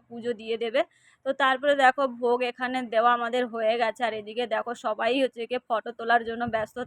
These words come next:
তারপরে আমরা দেখো তাড়াহুড়ো করে বেরিয়ে আসলাম,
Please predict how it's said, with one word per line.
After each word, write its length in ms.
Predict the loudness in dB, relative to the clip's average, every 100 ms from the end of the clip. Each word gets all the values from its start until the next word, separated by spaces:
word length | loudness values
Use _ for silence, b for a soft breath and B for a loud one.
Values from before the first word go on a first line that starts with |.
| 2
তারপরে 320 | 2 2 4
আমরা 280 | 4 4 2 2 2
দেখো 240 | -2 -4 -4
তাড়াহুড়ো 1040 | 0 0 0 -2 -2 -4 -8 -18 -10 -6 -6 -4
করে 180 | -2 -2 _ B B B _ -6
বেরিয়ে 420 | 0 2 4 4
আসলাম, 380 | 4 2 0